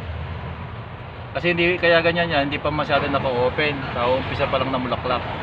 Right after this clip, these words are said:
Eh, siya rin ito, makita nyo, yung, ano, variegated yung dahon niya. Ayan. Kaya ito, ah, pabubulaklakin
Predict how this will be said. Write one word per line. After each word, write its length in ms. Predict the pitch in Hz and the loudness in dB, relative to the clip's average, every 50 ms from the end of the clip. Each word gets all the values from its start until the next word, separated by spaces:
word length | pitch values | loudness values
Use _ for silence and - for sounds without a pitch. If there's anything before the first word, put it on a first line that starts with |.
| - - - - - - - - - - - - - - - - - - | -6 -4 -4 -4 -4 -4 -4 -4 -4 -4 -2 -2 -2 -4 -4 -6 -4 -2
Eh, 80 | 127 131 | -2 2
siya 160 | 135 170 170 | 4 4 4
rin 160 | 175 175 175 | 4 4 0
ito, 160 | 175 165 170 | 2 2 2
makita 400 | 160 156 151 151 156 151 160 151 | 2 2 2 0 0 0 -2 0
nyo, 160 | 151 143 139 139 | 0 0 0 0
yung, 160 | 143 143 143 | 0 0 2
ano, 240 | 143 143 143 135 120 | 2 2 2 2 2
variegated 480 | 127 127 135 127 127 127 127 123 131 | 2 2 2 2 0 -2 -4 -4 -4
yung 160 | 120 131 123 | -4 -4 -2
dahon 320 | 123 123 120 117 117 120 120 | 2 2 4 4 2 2 -2
niya. 160 | 120 110 104 | -4 -4 -4
Ayan. 160 | 104 101 - - - - - - - - - - - - - - - - - - - - - - - - - - - - - - - - 127 | -6 -6 -8 -10 -12 -12 -14 -14 -14 -14 -14 -14 -14 -14 -14 -14 -14 -14 -14 -14 -14 -14 -14 -14 -12 -12 -12 -12 -12 -12 -12 -14 -12 -4 0
Kaya 120 | 117 117 120 120 127 127 139 143 151 143 | 2 4 4 6 6 6 6 4 4 4
ito, 160 | 143 131 127 127 - - - - - - - - - - - - - - - - - | 2 2 2 0 -2 -8 -12 -12 -12 -10 -10 -10 -10 -10 -10 -10 -10 -10 -8 -6 -4
ah, 320 | 107 107 107 110 110 113 - - | 0 2 4 4 4 4 2 0
pabubulaklakin 640 | 113 113 123 117 123 120 117 120 123 113 - 120 | -4 -4 -4 -2 0 0 0 0 0 -2 -2 -2